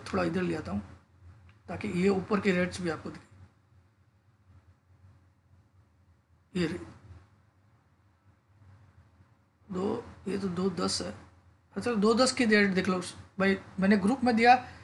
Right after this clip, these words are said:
तो चौबीस का लो दिख रहा है आपको उसमें और अट्ठाईस की क्लोजिंग दिख रही है, दो दस वाली सिंगल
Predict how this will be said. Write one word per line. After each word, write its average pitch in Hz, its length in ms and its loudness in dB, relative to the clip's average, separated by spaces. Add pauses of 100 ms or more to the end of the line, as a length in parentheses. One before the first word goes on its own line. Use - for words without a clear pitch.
(200)
तो 214 60 -4
चौबीस 220 440 6
का 247 120 8
लो 226 200 8
दिख 208 160 2
रहा 202 120 4
है 196 60 0
आपको 190 160 -4
उसमें 202 260 -2 (880)
और 233 380 2
अट्ठाईस 196 340 2
की 208 120 0
क्लोजिंग 180 380 0
दिख 170 100 -6
रही 170 100 -4
है, 160 120 -4
दो 175 140 0
दस 196 220 2
वाली 196 160 4
सिंगल 196 340 2